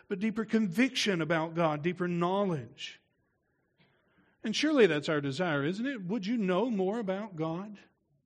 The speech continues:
Are you satisfied with the level of understanding of who God is that you have at this present moment?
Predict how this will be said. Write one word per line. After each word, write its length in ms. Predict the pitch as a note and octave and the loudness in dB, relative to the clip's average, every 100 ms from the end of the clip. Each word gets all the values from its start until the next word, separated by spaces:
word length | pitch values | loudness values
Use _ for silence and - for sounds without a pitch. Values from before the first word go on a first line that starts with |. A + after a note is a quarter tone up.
| _ _ _ _ _ _ _ _ _ _ _ _ | _ _ _ _ _ _ _ _ _ _ _ _
Are 80 | F3 | -2
you 140 | A3+ | 0
satisfied 880 | A#3+ - A#3 G3+ A#3 - G#3+ G3+ A3 | 0 2 4 4 4 0 2 2 2
with 100 | G3 | 0
the 80 | D#3+ | 2
level 340 | D#3+ F#3 G#3+ | 2 2 2
of 120 | F#3+ E3 | 0 0
understanding 640 | F#3 E3+ - F#3 G#3 G3 | 0 -2 0 -2 0 -2
of 80 | D#3+ | -2
who 120 | F3 | -4
God 300 | D3 D#3+ D#3+ | -2 -2 -2
is 680 | D#3 E3 G#3+ G3 - - - | 0 0 0 -4 -8 -10 -10
that 140 | E3 E3+ | -8 -4
you 160 | D#3+ | -2
have 180 | D#3 E3+ | 0 -2
at 80 | E3 | -4
this 160 | E3 | -6
present 320 | - F3 E3 D3+ | -4 -6 -4 -6
moment? 420 | D#3+ G3+ C#4 | -6 -8 -10